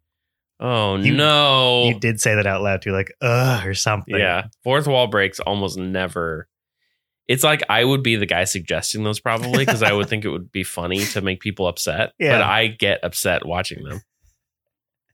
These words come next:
Speaker 1: Like, don't do that.
Speaker 2: I feel like they were probably in that same boat too. We're like, "I, I found it funny."
Speaker 1: Yeah, they're like, "Those assholes."
Speaker 2: And then the groundskeeper also calls himself a fart head for some reason. "What do you
Speaker 1: Oh,
Speaker 2: think I am,
Speaker 1: yeah.
Speaker 2: some sort of fart head?" <laughs>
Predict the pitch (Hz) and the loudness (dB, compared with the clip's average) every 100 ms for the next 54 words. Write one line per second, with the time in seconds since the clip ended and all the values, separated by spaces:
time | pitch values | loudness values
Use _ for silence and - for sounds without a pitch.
0 | - 151 156 269 131 117 98 85 104 - | -6 -4 0 0 2 2 0 -2 0 0
1 | 180 180 170 156 135 131 113 107 107 - | 2 0 2 2 2 2 2 2 2 2
2 | 110 98 92 - 101 98 98 - - 90 | 2 2 0 0 0 2 0 -2 -8 -4
3 | 113 _ 110 120 143 92 - 87 95 131 | -4 _ -2 0 0 -2 -4 -2 0 0
4 | 120 107 110 110 113 120 113 - - 104 | 0 0 0 0 0 -4 -4 -4 -2 -4
5 | 98 104 101 113 - _ _ - 104 104 | -2 -2 -4 -4 -12 _ _ -10 -2 0
6 | 101 101 104 101 90 104 107 - 110 101 | 2 2 2 0 0 0 0 -4 -6 -4
7 | - 101 - 104 98 92 - 101 95 - | -2 -2 0 0 0 -2 -4 -4 -4 -2
8 | 101 - 92 - 117 120 135 - 131 135 | -4 -4 -8 -4 -4 -4 -6 -6 -4 -2
9 | 131 131 131 139 151 _ _ _ _ 180 | -2 -4 -4 -6 -8 _ _ _ _ 0
10 | 151 139 131 131 120 120 85 - - 127 | 2 4 4 2 2 0 -2 -2 -2 0
11 | - 147 156 | 0 0 -2